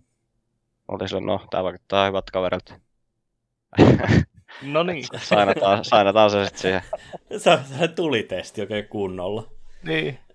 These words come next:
Speaker 3: Miten toi meni toi itse asiassa sit toi Allun lähtö, lähtö sitten, että niinku jäi pois hetkeksi aikaa ja muuta vastaavaa, et siinä ei varmaan sit ollut mitään kummempaa niinku draamaa kuitenkaan taustalla, et
Speaker 1: Ei siinä ollut niinku meidän, meidän joukkueella sit mitään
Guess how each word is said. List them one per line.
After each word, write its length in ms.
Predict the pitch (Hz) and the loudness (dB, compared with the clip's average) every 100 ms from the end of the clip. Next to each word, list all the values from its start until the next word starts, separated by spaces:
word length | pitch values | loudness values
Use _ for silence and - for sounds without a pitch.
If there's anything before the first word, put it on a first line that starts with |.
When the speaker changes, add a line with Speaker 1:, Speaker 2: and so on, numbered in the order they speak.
| _ _ - - | _ _ -14 -2
Speaker 3:
Miten 280 | 165 269 - | 2 2 2
toi 140 | 135 | 2
meni 300 | 123 143 135 | 2 2 2
toi 260 | 107 98 98 | 2 0 -2
itse 140 | 107 | -4
asiassa 200 | 101 - | -4 -2
sit 140 | 104 101 | -4 0
toi 280 | 107 101 - | 2 2 2
Allun 260 | 113 107 | 2 4
lähtö, 480 | 107 101 120 101 - - | 2 0 -2 -6 -4 -2
lähtö 260 | 107 - | -2 -2
sitten, 260 | 95 - 95 | -8 -4 -2
että 80 | 92 | -2
niinku 380 | 95 98 98 _ | -4 -4 -6 _
jäi 180 | 110 104 | 0 0
pois 340 | 101 117 110 110 | 2 2 4 2
hetkeksi 380 | 104 - - | -2 -4 0
aikaa 380 | 113 104 - 104 | 2 4 2 4
ja 100 | 104 | 4
muuta 300 | 107 104 104 | 2 0 0
vastaavaa, 440 | 101 95 107 98 95 | 0 0 0 2 0
et 120 | - 95 - - | -2 -8 -8 -14
siinä 220 | 117 107 | -6 0
ei 100 | 98 | 0
varmaan 280 | 98 104 104 | 2 0 0
sit 100 | 110 | 2
ollut 200 | 113 104 | 4 4
mitään 300 | 101 104 98 | 2 0 -2
kummempaa 540 | - 107 98 95 92 95 | -4 -8 -4 -4 -2 -2
niinku 320 | 95 98 - | -2 -4 -2
draamaa 340 | 107 98 92 90 | 2 2 2 0
kuitenkaan 380 | 90 87 87 87 | -2 -4 -4 -2
taustalla, 560 | 85 85 - 82 80 | -2 -4 -4 -4 -6
et 180 | 95 - - - - - - _ _ _ _ _ _ _ _ _ | -10 -16 -20 -20 -20 -20 -20 _ _ _ _ _ _ _ _ _
Speaker 1:
Ei 260 | - 117 120 | 4 6 6
siinä 300 | 127 113 92 | 2 0 2
ollut 200 | 98 98 | 2 0
niinku 200 | 98 92 | -2 -2
meidän, 360 | 95 92 90 - - | 0 2 2 0 -4
meidän 200 | 92 90 | -4 -2
joukkueella 600 | 92 - - 92 - - | -4 -6 -4 -2 -2 -4
sit 180 | - - | -8 -10
mitään 300 | 73 92 87 | -6 0 0